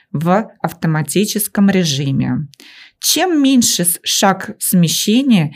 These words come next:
тем больше точность фрезерования. Современные станки обеспечивают шаг смещения до ноль пяти.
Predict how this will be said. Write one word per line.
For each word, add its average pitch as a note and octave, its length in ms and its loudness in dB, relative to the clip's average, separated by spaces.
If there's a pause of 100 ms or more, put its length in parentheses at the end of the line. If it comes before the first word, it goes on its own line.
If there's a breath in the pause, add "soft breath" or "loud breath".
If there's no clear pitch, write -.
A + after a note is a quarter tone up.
(220 loud breath)
тем E3+ 240 4
больше F#3 420 2
точность C#3+ 680 -2
фрезерования. D3+ 1040 -2 (760 loud breath)
Современные G#3+ 760 4
станки G3 640 0 (460 soft breath)
обеспечивают E3+ 1040 2 (340 loud breath)
шаг F3 380 0
смещения F3+ 920 2 (220 loud breath)
до F#3+ 480 0
ноль F3 260 2
пяти. D#3+ 540 -2